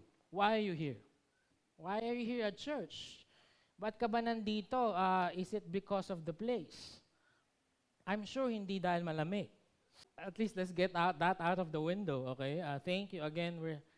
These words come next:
constantly communicating with our, ah, supima. Dahil ba sa parking? Okay, ah, the, the,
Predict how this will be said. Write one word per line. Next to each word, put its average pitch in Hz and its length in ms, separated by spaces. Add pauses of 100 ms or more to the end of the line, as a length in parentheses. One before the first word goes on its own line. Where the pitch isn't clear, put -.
(160)
constantly 170 880
communicating 160 1040 (400)
with 156 400
our, 151 880 (240)
ah, 135 160
supima. 165 640 (460)
Dahil 233 320
ba 247 80
sa 240 160
parking? 240 720 (560)
Okay, 214 480
ah, 202 400
the, 190 160 (160)
the, 196 100